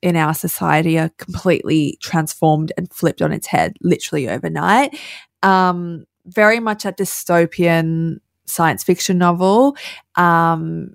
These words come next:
this one also has multiple narrators. I just found it so, like, tit-, like, not titillating, but, like, really just, like, I was on the edge of my seat. Um,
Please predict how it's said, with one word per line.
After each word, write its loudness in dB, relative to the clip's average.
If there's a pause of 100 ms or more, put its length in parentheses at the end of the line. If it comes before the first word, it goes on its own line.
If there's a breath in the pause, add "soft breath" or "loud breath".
this 2
one 0
also 0
has 0
multiple 0
narrators. 2 (380 loud breath)
I 4
just 0
found 0
it 0
so, 2
like, 2
tit-, -10
like, 0 (580)
not 2
titillating, 2
but, 0
like, 2
really 4
just, -2
like, -2 (180 loud breath)
I 6
was 2
on 0
the -8
edge 0
of -4
my -2
seat. -2 (300 loud breath)
Um, 2